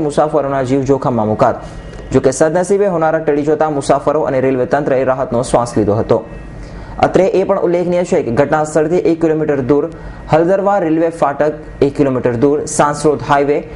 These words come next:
અને બીજી તરફ કિશનાળ ગામની ખેતીની સીમ છે. આવા વિસ્તારમાં તોફાની તત્વોને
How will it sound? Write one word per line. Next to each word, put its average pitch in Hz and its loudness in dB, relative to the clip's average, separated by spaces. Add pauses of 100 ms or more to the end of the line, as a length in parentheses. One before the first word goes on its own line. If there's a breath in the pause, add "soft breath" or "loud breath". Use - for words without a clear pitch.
(180 loud breath)
અને 123 2 (100)
બીજી 165 4
તરફ 156 0
કિશનાળ 165 0
ગામની 151 -2
ખેતીની 147 0
સીમ 120 2
છે. 120 0 (480 loud breath)
આવા 123 4
વિસ્તારમાં 190 0
તોફાની 156 0
તત્વોને 156 0